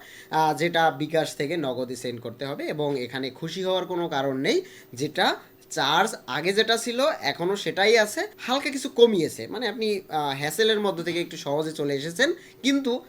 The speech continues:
আপনার চার্জ কিন্তু আগের মতোই রয়েছে। আপনি পাঁচ হাজার টাকা সেন্ড করলে হাজারে আট টাকা পঞ্চাশ পয়সা থেকে শুরু হবে চার্জ, মানে আট টাকা পঞ্চাশ পয়সা চার্জ না, কিন্তু আট টাকা পঞ্চাশ পয়সা থেকে চার্জ শুরু হবে। এটা বাড়তিও হতে পারে,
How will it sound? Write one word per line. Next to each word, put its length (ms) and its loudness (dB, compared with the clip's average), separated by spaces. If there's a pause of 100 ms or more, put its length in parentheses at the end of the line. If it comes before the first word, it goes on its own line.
আপনার 220 -4
চার্জ 400 0
কিন্তু 220 -6
আগের 220 -2
মতোই 240 -6
রয়েছে। 300 -10 (220)
আপনি 180 0
পাঁচ 220 -2
হাজার 240 -6
টাকা 160 -2
সেন্ড 320 -2
করলে 380 0 (280)
হাজারে 340 -2
আট 220 -4 (120)
টাকা 180 -4
পঞ্চাশ 460 -4
পয়সা 360 -4 (120)
থেকে 320 0 (280)
শুরু 320 2
হবে 260 6
চার্জ, 280 -4 (340)
মানে 120 4
আট 220 2
টাকা 200 2
পঞ্চাশ 340 -2
পয়সা 260 -2
চার্জ 280 0
না, 100 2
কিন্তু 360 -6 (300)
আট 320 2
টাকা 240 0
পঞ্চাশ 440 -2
পয়সা 260 -6
থেকে 180 -4
চার্জ 260 0
শুরু 260 -2
হবে। 200 -2
এটা 180 -2
বাড়তিও 480 -6
হতে 160 -6
পারে, 180 -4